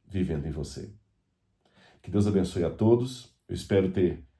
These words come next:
ajudado. A Trindade é um assunto muito complexo, não dá para explicar tudo num único vídeo, mas pelo menos algumas questões le-, bíblicas aqui eu espero tê-las levantado para que Deus fale muito ao seu coração. Lembrando que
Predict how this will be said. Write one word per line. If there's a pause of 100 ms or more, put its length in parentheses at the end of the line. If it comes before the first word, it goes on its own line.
(160)
ajudado. (200)
A
Trindade
é
um
assunto
muito
complexo,
não
dá
para
explicar
tudo
num
único
vídeo, (300)
mas
pelo
menos
algumas (320)
questões
le-,
bíblicas
aqui
eu
espero
tê-las
levantado (300)
para
que
Deus
fale (100)
muito
ao
seu
coração. (400)
Lembrando
que